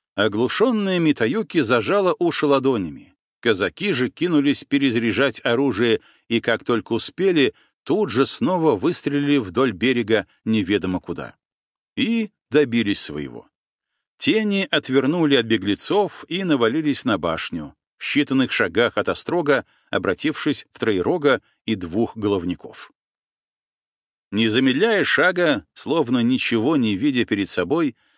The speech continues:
ящеры один за другим врезались в бревна сруба.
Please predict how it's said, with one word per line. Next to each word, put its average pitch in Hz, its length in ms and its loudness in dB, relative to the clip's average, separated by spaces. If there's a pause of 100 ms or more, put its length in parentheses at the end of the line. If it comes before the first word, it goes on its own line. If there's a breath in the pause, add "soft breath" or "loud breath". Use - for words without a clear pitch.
(160)
ящеры 139 760 0
один 113 360 0
за 117 160 0
другим 101 480 -2
врезались 120 720 -2
в 95 120 -10
бревна 101 440 0
сруба. - 460 -10